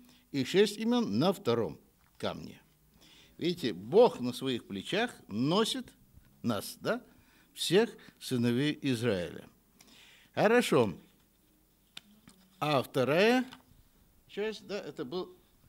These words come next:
а, вот ещё два шнурка из чистого золота, витыми их сделай, подобно канату, и прикрепишь эти витые шнурки к оправам.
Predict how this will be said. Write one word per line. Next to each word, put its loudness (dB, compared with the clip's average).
а, 2
вот 4
ещё 0
два 6
шнурка 4
из -2
чистого 4
золота, 6
витыми 6
их -2
сделай, 8
подобно 2
канату, 4
и -2
прикрепишь 0
эти 4
витые 2
шнурки 2
к 8
оправам. 4